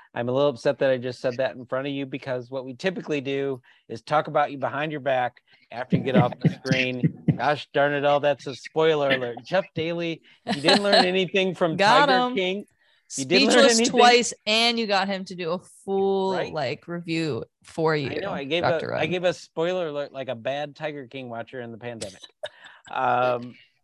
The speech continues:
Speaker 1: so thank <laughs> you so much for being here. Ashley, got any final Snickers?
Speaker 3: <laughs> Snickers? I'm not that
Speaker 1: Nothing.
Speaker 3: hangry. <laughs>
Speaker 1: No, your chuckles.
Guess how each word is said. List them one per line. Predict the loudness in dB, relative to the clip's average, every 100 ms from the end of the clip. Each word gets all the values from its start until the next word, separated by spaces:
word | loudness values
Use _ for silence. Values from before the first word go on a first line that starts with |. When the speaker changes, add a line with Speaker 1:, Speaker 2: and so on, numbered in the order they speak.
| _ _ _ _ _ _ _ _
Speaker 1:
so | -4 -2 -2 -4 _ -2
thank | 0 0 -8
<laughs> | -6
you | -4 -4 -6
so | -4 0 0
much | 0 -4
for | -6 -10
being | -8 -6
here. | -4
Ashley, | 0 -2 0
got | 2 2
any | 2 -4 -4 -6 -10 _ -6
final | -2 -2 -4 -6 -16 -18 -14
Snickers? | -12 -6 -2 -2 -4 -20 _ _ _ -6
Speaker 3:
<laughs> | -6 -6 _ -20 _
Snickers? | -12 -12 -8 -6 -2 -2 -2 -4
I'm | 0
not | 0 2
that | 0 0
Speaker 1:
Nothing. | -4 -4
Speaker 3:
hangry. | -6 -6 -2
<laughs> | -4 -2 -4 -2 4
Speaker 1:
No, | 4 6 2
your | 0
chuckles. | -4 -2 -2 2 0 0 -10